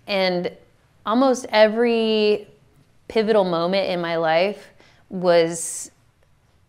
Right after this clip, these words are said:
des-, it was basically defined by the risk I was willing to take. And if it was even a small risk of just like, "I'm gonna go back to wheelchair basketball practice. I don't know. I feel kind of uncomfortable." You know,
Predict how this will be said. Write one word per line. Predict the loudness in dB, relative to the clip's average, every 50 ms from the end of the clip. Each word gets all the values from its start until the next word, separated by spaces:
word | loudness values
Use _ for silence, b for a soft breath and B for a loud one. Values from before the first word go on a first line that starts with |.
| _ _ _ _ _ _ _ _ _ _ _ _ _ _ _ _ _ _ _ _ _ _ -2
des-, | -2 0 -2 -2 -8 -10
it | -10 -6 -4 -2
was | 0 0 0 0 -2 -8 -12
basically | -12 -14 -8 -2 -2 0 0 0 -2 -6 -6 -4 -2 -2 -2
defined | -2 -4 -6 -6 -6 -4 -4 -4 -4 -2
by | 0 2 2 4 2 0 0 -4 -6 -8
the | -8 -8
risk | -6 -6 -6 -6 -8 -8 -6 -4
I | -4 -4
was | -6 -8 -10 -10
willing | -8 -8 -8 -8 -8 -10 -12
to | -14 -16
take. | -14 -12 -12 -12 -12 -14 -20 -20 B B B B B B B B B
And | -4 -4 -2 -2
if | -2 -4 -4 -2 -2
it | -2 -2 -2
was | -2 0 0 0 0 -2
even | -4 -4 -4 -4 -4
a | -6
small | -8 -8 -6 -4 -2 0 0 0 0
risk | 0 0 -2 -2 -4 -8 -10
of | -10 -12 -10
just | -12 -14 -10 -6
like, | -4 -4 -6 -6 -10 -18 -20 -20 _ _ -10
"I'm | -10 -8 -6
gonna | -6 -6 -4 -2
go | -2 -2
back | -2 -4 -8 -10 -10 -10
to | -10
wheelchair | -8 -8 -8 -10 -10 -10 -10 -8
basketball | -8 -8 -8 -10 -10 -12 -12 -12
practice. | -10 -10 -12 -12 -12 -14 -18 -20 -20 -18 -14
I | -12 -10
don't | -10 -8 -8 -10
know. | -8 -8 -8 -8 -10
I | -10 -12
feel | -12 -10 -8 -10
kind | -8 -10 -10 -10
of | -10 -8
uncomfortable." | -10 -10 -12 -12 -14 -14 -12 -12 -12 -12 -12 -12 -14 -16 B B B B B B B B B B
You | B -6
know, | -4 -4 -4 -4 -6